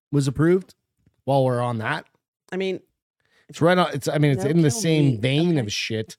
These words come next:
Speaker 1: No pun intended to the original Dick story. No-kill meat grown from animal cells is now approved for sale in the U S.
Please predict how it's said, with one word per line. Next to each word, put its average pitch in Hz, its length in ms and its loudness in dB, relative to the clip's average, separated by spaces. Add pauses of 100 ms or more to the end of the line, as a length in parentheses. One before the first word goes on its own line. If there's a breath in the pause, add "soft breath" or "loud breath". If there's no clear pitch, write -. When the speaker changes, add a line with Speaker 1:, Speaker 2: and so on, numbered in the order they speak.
(840)
Speaker 1:
No 123 200 2
pun 131 240 2
intended 117 520 -2
to 120 140 -2
the 104 320 -2
original 110 520 -2
Dick 120 340 -6
story. 90 460 -10 (400 soft breath)
No-kill 220 520 4
meat 175 360 2 (380)
grown 139 580 4
from 123 260 -2 (180)
animal 151 520 -2
cells 90 560 -10 (540)
is 156 180 0
now 214 300 4
approved 226 440 0
for 180 120 2
sale 202 400 -2
in 165 200 0
the 151 80 0
U 147 420 -2
S. - 480 -6